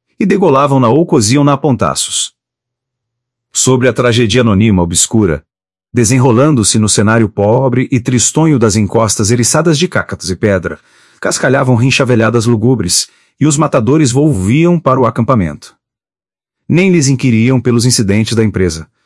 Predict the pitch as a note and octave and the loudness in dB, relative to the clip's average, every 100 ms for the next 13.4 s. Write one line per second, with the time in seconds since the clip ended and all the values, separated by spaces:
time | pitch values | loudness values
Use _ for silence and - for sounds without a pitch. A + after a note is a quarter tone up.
0 | _ _ _ _ - - F#3+ G#3 - A#2 | _ _ _ _ -8 -6 -4 -4 0 0
1 | A2 A2 A2 A#2 A#2+ G#2+ G#2+ A2+ A2 G#2+ | 0 0 0 0 0 2 2 0 0 0
2 | G#2+ A2 A2+ G#2 G#2+ G#2+ B2 A2 F2+ E2+ | 0 0 0 2 0 0 -2 -2 -2 -4
3 | - E2+ _ _ _ _ _ _ _ - | -6 -16 _ _ _ _ _ _ _ -6
4 | B2+ - C3 - B2+ G#2+ A2+ G#2 B2 D#3 | -4 -2 -2 0 0 0 0 0 -2 -2
5 | - - _ _ _ C3+ B2+ - C3+ C3+ | -6 -8 _ _ _ -4 -2 0 0 0
6 | A#2+ G#2+ C3 B2 C3 A2+ A2+ G2 - - | 0 0 0 0 2 2 0 -2 -6 -8
7 | _ _ A#2+ B2 G#2+ E3 E3 - C#3 C3+ | _ _ -2 0 0 0 0 0 0 0
8 | - A#2 A2+ A2+ A2+ G#2 F#2+ D#2 D#2+ F2 | -2 -2 0 0 0 0 -2 -4 -8 -14
9 | _ _ - - A2 G2 C#3+ C3 B2 A#2 | _ _ -6 -2 -2 0 0 0 0 0
10 | G#2 G#2 G2+ A2+ G#2+ A2 B2 A2 G#2 - | 2 0 0 0 -2 -2 -2 -2 -2 0
11 | A#2+ A2+ - A#2 G#2 F#2 - G#2+ G#2 F#2+ | 0 0 0 0 0 0 0 0 2 0
12 | F#2+ - - D#2+ F2+ F#2 G2+ G#2+ D#2+ F#2 | -2 -6 -12 -8 -4 0 0 0 -2 -4
13 | F2 E2+ - | -4 -4 -8